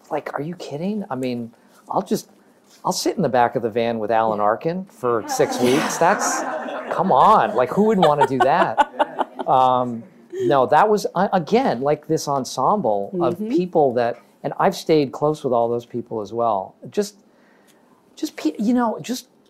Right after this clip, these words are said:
Speaker 1: com-, completely generous. And that's, those are the, that's where I feel most safe, is when I'm surrounded by people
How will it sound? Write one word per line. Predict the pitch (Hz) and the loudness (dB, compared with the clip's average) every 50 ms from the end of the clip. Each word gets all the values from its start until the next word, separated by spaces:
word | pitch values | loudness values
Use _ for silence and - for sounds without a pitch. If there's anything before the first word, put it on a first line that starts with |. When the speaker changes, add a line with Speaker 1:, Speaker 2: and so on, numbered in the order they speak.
| _ - | _ -4
Speaker 1:
com-, | - 190 180 185 - - - 320 - _ - | 0 0 0 -2 -4 -12 -14 -14 -14 _ -10
completely | - 175 160 - - - - 302 320 415 349 175 143 131 | -10 -8 -8 -10 -12 -6 -2 0 0 0 0 -2 -6 -6
generous. | 110 - 131 127 127 131 117 101 101 104 - - - - - - | -4 -2 0 0 0 0 0 -2 -4 -6 -10 -14 -16 -14 -8 -4
And | 143 139 143 139 143 - - - _ _ _ _ _ _ - | -2 -2 -2 -2 -4 -8 -10 -16 _ _ _ _ _ _ 0
that's, | 170 170 220 254 - - - - _ _ - - _ | 2 2 2 2 -2 -6 -10 -14 _ _ -20 -18 _
those | 151 131 127 143 196 240 294 - - | -14 -4 2 4 4 4 4 2 2
are | 330 254 | 2 2
the, | 165 165 139 113 - - _ _ _ _ _ - - - | 4 2 2 0 -4 -10 _ _ _ _ _ -20 -2 2
that's | - 196 240 - - | 2 2 2 2 0
where | 233 - - | 0 2 2
I | 156 156 | 2 2
feel | 147 - - 160 147 | 2 2 2 2 2
most | 139 131 127 123 110 - | 4 2 0 -2 -2 -4
safe, | - 127 110 113 135 135 - - - - | -2 -2 -2 -2 -2 -6 -10 -16 -8 -4
is | 139 123 113 107 | -4 -4 -4 -4
when | 120 120 117 113 113 110 113 110 107 107 _ _ _ _ _ _ _ _ _ _ _ _ _ _ _ - | -6 -4 -4 -2 -4 -4 -6 -8 -12 -14 _ _ _ _ _ _ _ _ _ _ _ _ _ _ _ -2
I'm | 143 135 | -2 -2
surrounded | 131 - - 139 135 143 143 151 160 165 147 120 | -2 -2 -2 0 0 0 0 0 0 0 -2 -2
by | 139 123 | -2 -4
people | 117 - - 143 131 120 - 135 127 123 120 120 120 - - | -4 -6 -8 -8 -8 -4 -2 0 0 2 2 0 0 -2 -6